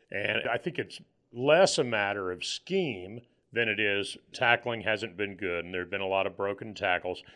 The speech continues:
Now, defensively, the Owls did kind of pick it up later in the game, fortunately for them, because that helped flip the whole thing,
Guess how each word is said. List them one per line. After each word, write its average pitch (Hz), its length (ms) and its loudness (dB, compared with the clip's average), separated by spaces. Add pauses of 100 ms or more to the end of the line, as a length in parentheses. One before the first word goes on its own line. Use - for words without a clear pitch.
(340)
Now, 123 120 2
defensively, 123 840 2
the 120 280 2
Owls 123 260 6
did 147 400 -2
kind 127 180 -2
of 139 160 -8
pick 139 220 4
it 120 100 2
up 131 380 4
later 104 300 0
in 101 80 -6
the 95 80 -8
game, 110 360 2
fortunately 139 520 0
for 123 160 -6
them, 135 260 0
because 98 320 -2
that 107 140 2
helped 113 260 -2
flip 131 220 -4
the 110 100 0
whole 110 220 0
thing, 110 280 -4